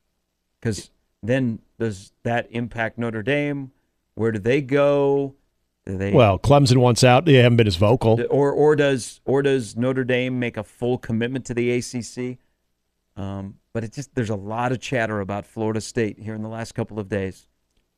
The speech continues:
Speaker 2: A-, and I've been the one to say, "All right, Florida State, we hear you, but financially, what are you going to do to get out of this?"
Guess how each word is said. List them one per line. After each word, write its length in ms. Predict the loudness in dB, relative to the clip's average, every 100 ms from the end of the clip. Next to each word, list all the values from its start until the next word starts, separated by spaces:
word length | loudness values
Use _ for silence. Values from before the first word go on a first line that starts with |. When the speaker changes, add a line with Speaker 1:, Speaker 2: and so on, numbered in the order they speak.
| _ _ _ _ -4
Speaker 2:
A-, 280 | -2 2
and 140 | 6 8
I've 180 | 8 6
been 220 | 6 6
the 100 | 6
one 380 | 6 6 6 6
to 120 | 4
say, 580 | 4 4 6 6 4 0 -6 _ _ _ _
"All 60 | 4
right, 180 | 4 4
Florida 260 | 4 4
State, 180 | 6 4 4
we 140 | 2
hear 200 | 4 6
you, 300 | 4 2 -2 -8 _
but 420 | -2 4 6 6 2 _ _ _ _ _ _ _ -20 -18 -16
financially, 680 | 2 4 6 6 4 4 4
what 220 | 6 6
are 40 | 6
you 180 | 6 6
going 320 | 6 6 4
to 120 | 0
do 220 | 2 4
to 80 | 4
get 220 | 2 2
out 280 | 2 2 4
of 120 | 4
this?" 240 | 2 0